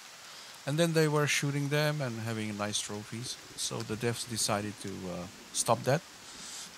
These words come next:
And, uh, now we don't know how long the cycle will last,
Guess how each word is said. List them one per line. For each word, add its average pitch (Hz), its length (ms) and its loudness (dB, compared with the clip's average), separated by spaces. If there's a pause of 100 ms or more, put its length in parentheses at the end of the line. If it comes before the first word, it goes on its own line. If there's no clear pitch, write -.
(140)
And, 98 500 -2
uh, 95 140 -2 (260)
now 98 480 0 (240)
we 104 80 -2
don't 110 200 0
know 104 340 0 (220)
how 104 160 -2
long 104 280 -4
the 92 80 -8
cycle 110 560 0 (120)
will 113 200 -2
last, 110 440 2